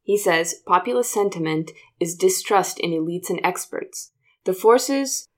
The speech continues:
driving scientific populism are similar to the forces driving political populism."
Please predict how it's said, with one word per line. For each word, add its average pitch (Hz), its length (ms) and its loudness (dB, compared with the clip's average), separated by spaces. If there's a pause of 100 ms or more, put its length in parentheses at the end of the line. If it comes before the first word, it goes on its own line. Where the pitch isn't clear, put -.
(120)
driving 185 420 4
scientific 190 600 -2
populism 165 760 0
are 175 120 -2
similar 196 400 0
to 175 100 -10
the 175 100 0
forces 185 520 0
driving 165 520 -2
political 190 400 0
populism." 175 840 2